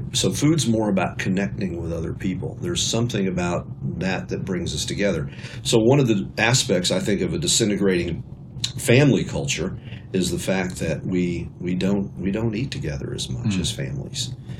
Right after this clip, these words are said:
Speaker 1: Um, so I would, I, that's why I don't denigrate fast food. Not everybody has time to
Speaker 2: Sure,
Speaker 1: prepare,
Speaker 2: of
Speaker 1: and so
Speaker 2: course.
Speaker 1: some,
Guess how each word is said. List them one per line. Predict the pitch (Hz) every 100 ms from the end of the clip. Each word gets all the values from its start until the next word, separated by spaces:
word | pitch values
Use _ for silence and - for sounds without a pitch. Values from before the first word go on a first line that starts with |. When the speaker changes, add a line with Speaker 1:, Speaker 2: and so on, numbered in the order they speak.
| - - -
Speaker 1:
Um, | - - - - - - -
so | - 147 123 - - - -
I | 131
would, | 135 120 -
I, | 104 98 - - - - -
that's | -
why | 185
I |
don't | 170 143 123
denigrate | 147 139 131 92 85
fast | - 73 - -
food. | 78 78
Not | 113
everybody | 135 131 117
has | 107
time | - 117 101
to | 92
Speaker 2:
Sure, | - 98
Speaker 1:
prepare, | 87 92 87 90
Speaker 2:
of |
Speaker 1:
and | 104
so | -
Speaker 2:
course. | -
Speaker 1:
some, | 147 139